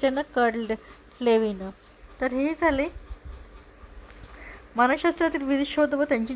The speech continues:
जनकांची नावे. अशाच नवीन व्हिडिओ बघण्यासाठी व्हिडिओला लाईक करा, कमेंट्स करा, जास्तीत जास्त व्हिडिओ शेअर करा,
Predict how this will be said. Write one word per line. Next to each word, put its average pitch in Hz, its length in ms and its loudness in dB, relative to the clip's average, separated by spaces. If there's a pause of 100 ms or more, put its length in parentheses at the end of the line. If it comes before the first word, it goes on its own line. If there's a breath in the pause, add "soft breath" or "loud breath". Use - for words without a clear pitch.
जनकांची 233 500 -2
नावे. 247 440 0 (640 loud breath)
अशाच 339 320 2
नवीन 302 220 4
व्हिडिओ 285 280 2
बघण्यासाठी 262 520 -2
व्हिडिओला 240 360 2
लाईक 233 280 0
करा, 262 200 4
कमेंट्स 254 380 -2
करा, 302 120 -2
जास्तीत 311 320 0
जास्त 311 160 0
व्हिडिओ 262 300 2
शेअर 240 280 0
करा, 254 260 2